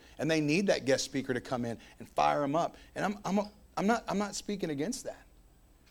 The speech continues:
Maybe there's a body that's like, "No, we, we wanna have these revival services 'cause we're contending for the bride to be awakened." I'm, I'm down with that. I'm a hundred percent, I'm not speaking out against that. However, we need to be careful that we're not putting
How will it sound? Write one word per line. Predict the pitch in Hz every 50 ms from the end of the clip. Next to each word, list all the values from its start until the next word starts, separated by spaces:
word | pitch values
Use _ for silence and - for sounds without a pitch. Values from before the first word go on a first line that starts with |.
| - - - - -
Maybe | - 151 185 196
there's | 196 208 196 190
a | 180
body | 143 143 156 170 190 202 196
that's | 170 165 - -
like, | 165 156 151
"No, | 143 156 175 180
we, | 160 165 175
we | 160 151 175
wanna | 160 151 170 175 165
have | 156 165 165
these | 165 156 147
revival | 151 147 151 151 151 156
services | - - 160 160 151 -
'cause | - 147 131
we're | 139 170 170
contending | 170 170 151 - - 170 170 165 160
for | 143 - 151
the | 143
bride | 127 123 143 143 156 156
to | 147
be | 139 147 147
awakened." | 135 131 139 147 160 156 - - - - - - _ _ _ _ - - - -
I'm, | - 165 190 -
I'm | 185 208 226 196
down | 147 175 196 226 254 339
with | 247 160 120
that. | 127 110 - -
I'm | 180 220 277 294 -
a | -
hundred | - - - 226 254 294 -
percent, | 262 - - 190 - -
I'm | 180 202
not | 208 240 226
speaking | - - - 240 196 202 202
out | 185 165
against | 143 139 180 226 - -
that. | - 113 107 - _ - - - - - - -
However, | - 135 143 180 233 247 196 - 127 - - - - - - _ - -
we | 139
need | 151 190 208
to | 240
be | 196 202
careful | - - 170 175 185 170 160
that | 147 147
we're | 143 151
not | 156 156 151 -
putting | - - 170 160 156 151 139 135